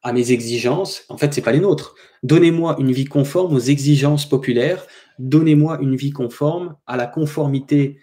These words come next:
euh, socialo, euh, je sais même pas comment, politico, euh, correcto, euh, je sais pas quoi, là. Euh, je veux être quelqu'un de conforme, je veux, je veux, je veux.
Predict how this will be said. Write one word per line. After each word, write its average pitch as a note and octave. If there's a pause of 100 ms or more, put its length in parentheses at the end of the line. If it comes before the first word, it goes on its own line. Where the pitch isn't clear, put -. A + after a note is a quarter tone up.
(360)
euh, A2 (680)
socialo, C3+
euh, G#2+
je -
sais -
même A2+
pas A#2
comment, A2 (140)
politico, B2+
euh, A2
correcto, B2+
euh, G#2+
je -
sais -
pas G#2+
quoi, -
là. G#3 (560)
Euh, G#2+ (300)
je B2+
veux D3
être B2+
quelqu'un B2
de B2
conforme, D3
je A#2+
veux, B2
je G#2+
veux, A#2
je G#2+
veux. C#3